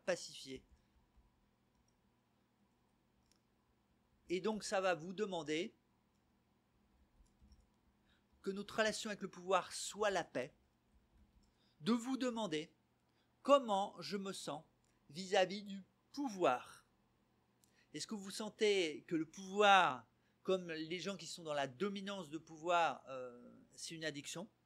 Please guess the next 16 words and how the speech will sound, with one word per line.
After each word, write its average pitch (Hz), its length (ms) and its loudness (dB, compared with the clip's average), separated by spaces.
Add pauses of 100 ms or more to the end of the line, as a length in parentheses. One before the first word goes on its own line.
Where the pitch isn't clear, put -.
(720)
Ou 202 80 -8
bien 220 200 0
est-ce 226 100 -4
que 262 80 -6
vous 220 100 -12
sentez 214 360 -6
que 202 100 -6
vous 156 440 -12
craignez 294 640 -2
le 180 120 0
pouvoir ? 135 520 -2 (1300)
Et 175 80 -2
dans 208 140 4
le 208 80 -4
troisième 226 520 2
chakra, 185 480 -2